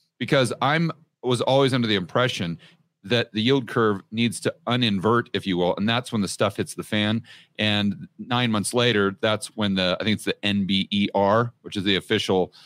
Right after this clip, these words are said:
uh, government agency or entity that says, "Yes, we had a recession," but it's always looking in the rearview mirror. That's when they come out and say, "Yes, the recession officially started." But that may be wrong.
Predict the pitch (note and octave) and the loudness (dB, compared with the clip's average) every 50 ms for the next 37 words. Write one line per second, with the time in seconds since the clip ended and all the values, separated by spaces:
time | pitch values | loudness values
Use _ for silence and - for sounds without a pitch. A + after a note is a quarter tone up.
0 | - _ _ _ _ _ _ _ - D2+ A#1 E2+ F2 - B2 A#2+ G#2+ G#2+ G2+ - | -20 _ _ _ _ _ _ _ -12 -8 -6 -6 0 2 2 2 4 2 0 0
1 | _ - G#2+ G#2+ A2 G#2 - G#2+ - - G#2 G2 F#2+ F2 - - A2 G#2+ - - | _ -2 0 0 0 0 -2 -4 -4 -2 0 0 0 0 0 -2 -4 -4 -4 -8
2 | - - F#2 F2 E2+ E2 - _ - _ _ - - - - A#2+ G2+ E2+ D#2+ E2 | -4 -2 0 0 -2 -2 -6 _ -20 _ _ -10 -8 -4 -2 0 0 0 0 0
3 | G#2 A#2 G#2 G#2 - - G#2+ G2 G#2+ G#2 G#2 F#2+ F2+ F2 - - C3 B2+ A#2+ - | 0 0 0 -2 -2 -2 0 0 2 2 2 0 0 0 0 0 2 2 0 0
4 | - F#2+ F2 F#2+ F#2 F#2 - - G#2 G#2+ G#2+ G2+ F#2 E2+ G#2+ G2 - G#2 F#2 F2+ | -2 -2 -2 0 -2 -2 -2 0 2 2 4 2 2 2 0 -2 0 -2 -2 -2
5 | F2+ F2+ F2+ F2+ F2 D2+ D#2+ D#2+ E2+ G2+ G#2 F#2 F2 E2+ - - _ _ - A#2 | 0 0 0 0 0 -2 -4 -2 0 0 0 0 0 -2 -6 -12 _ _ -2 0
6 | A2+ A2+ - A#2+ A2 G2+ F#2 - - G2+ G2 F#2 F2 - - - G2+ F2+ F2 F#2+ | 0 0 -2 -2 -2 -2 -2 -2 -2 0 0 0 -2 -2 -4 -4 -2 0 0 0
7 | G2 F#2+ - - - A2 F#2+ F2 F2+ E2 - _ _ - F#2 F#2 - - B2 A2+ | 0 -2 -2 -6 -4 -2 -2 0 -2 -2 -6 _ _ -6 -6 -4 -2 0 0 0
8 | G#2+ - F#2+ F2+ - - G2+ - - E2+ D#2 - - - - - G3+ F3+ D#3+ D3 | 0 -2 -4 -4 -2 -2 -4 -2 -2 -4 -4 -4 -4 0 2 2 2 2 -2 -6
9 | - - - - _ _ - C3 C3+ - - G#2+ B2 C#3 F3+ E3+ _ _ - A#2 | -8 -14 -20 -20 _ _ 0 0 0 0 -2 -2 0 0 0 -2 _ _ -4 0
10 | A#2 B2+ C#3+ D#3+ F3+ E3 B2+ F#2 - B2 C#3+ D3 C#3+ A#2 G#2+ G#2+ A#2 C#3 E3 F3 | 0 2 2 2 0 0 -2 0 2 4 4 4 4 4 4 4 4 6 4 4
11 | B2+ D#2 B1 - | 2 0 -4 -8